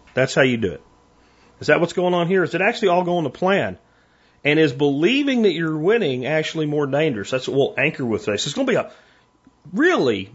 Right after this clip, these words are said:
moving around, shaking up, exciting show.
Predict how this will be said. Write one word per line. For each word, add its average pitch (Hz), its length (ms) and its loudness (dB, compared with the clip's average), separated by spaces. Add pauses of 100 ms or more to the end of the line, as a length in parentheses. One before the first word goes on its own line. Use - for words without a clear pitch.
moving 202 300 4
around, 143 560 2
shaking 156 480 0
up, 160 480 2 (580)
exciting 139 480 0
show. 120 440 -4